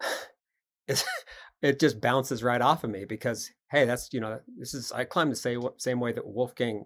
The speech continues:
Gulich is climbing. Yeah, there was some confidence. I was confident enough to be able to, um,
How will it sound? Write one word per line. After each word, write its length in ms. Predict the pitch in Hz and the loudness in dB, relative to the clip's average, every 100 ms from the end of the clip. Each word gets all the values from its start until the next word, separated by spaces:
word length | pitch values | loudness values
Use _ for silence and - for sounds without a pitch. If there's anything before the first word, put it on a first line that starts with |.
| 90 | -8
Gulich 380 | 120 117 113 101 | -6 -6 -6 -10
is 100 | - | -10
climbing. 440 | 104 95 85 85 - _ _ _ _ _ | -8 -8 -12 -14 -20 _ _ _ _ _
Yeah, 200 | 151 165 | 2 4
there 160 | 107 123 | 4 4
was 180 | 135 143 | 2 -2
some 140 | 123 | -4
confidence. 720 | - 120 127 - 64 - - - | 0 0 0 -4 -6 -6 -6 -4
I 80 | |
was 360 | 117 110 - - _ _ _ _ | -4 -4 -8 -12 _ _ _ _
confident 460 | - 170 185 143 113 | 6 8 8 4 2
enough 300 | 113 113 - | 2 0 -2
to 80 | 113 | 0
be 160 | 117 | 2
able 180 | 117 117 | 2 0
to, 500 | - 139 127 123 123 | 0 2 2 2 2
um, 360 | 120 117 113 | 2 0 -2